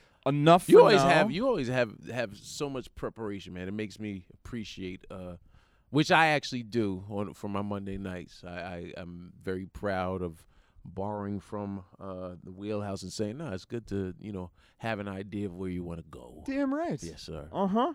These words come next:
Speaker 1: Exactly. I appreciate you saying that.
Speaker 2: Of course. Of course.
Speaker 1: Um, so if we're on this pace, I think we'll be doing this again in, um,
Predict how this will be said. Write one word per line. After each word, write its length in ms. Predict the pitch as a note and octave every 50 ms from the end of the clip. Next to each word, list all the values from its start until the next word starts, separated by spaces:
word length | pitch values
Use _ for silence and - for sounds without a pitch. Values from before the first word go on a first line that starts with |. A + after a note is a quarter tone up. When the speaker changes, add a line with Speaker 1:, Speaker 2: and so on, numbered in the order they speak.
| - -
Speaker 1:
Exactly. 480 | F3+ F#3 F#3+ A3 A3 C#4+ D#4 - C#3 A#2+
I 40 |
appreciate 360 | B2 A#2+ - E3 E3+ - - -
you 60 | -
saying 260 | - G3+ A3+ B3+ A3+
that. 120 | D3 G#2+
Speaker 2:
Of 120 | G2+ F#2 -
course. 460 | - - A2 - C#2+ - - - - -
Of 100 | - -
course. 120 | - D3 D3+
Speaker 1:
Um, 640 | D#3+ E3+ F3 F3+ F3+ F3+ F3+ F3+ F3+ F#3 F#3 F#3 F3+
so 520 | - - - - F#3 F3+ F3+ F3 E3+ E3+
if 240 | - D#3+ D3+ - -
we're 220 | D#3+ F3 G3 - C3
on 240 | D#3+ E3+ F3+ F#3 F3
this 220 | F3 D#3+ - -
pace, 560 | - - - - F3+ F#3 G3 F#3+ F#3+ - - -
I 60 | C3
think 300 | C#3 - - E3+ E3 -
we'll 100 | D#3+ D#3+
be 140 | D3 D3 D#3
doing 340 | C3 C#3 D#3 E3 E3+ D#3+ D#3
this 160 | D3+ - -
again 560 | D3+ C#3 C3 C#3+ C#3+ D3 D3 D3 D3+ D3+ D3+
in, 480 | - - C3 C3 C3 B2+ C3+ D3 - -
um, 460 | A#2 B2+ B2+ B2+ B2+ B2 B2 C3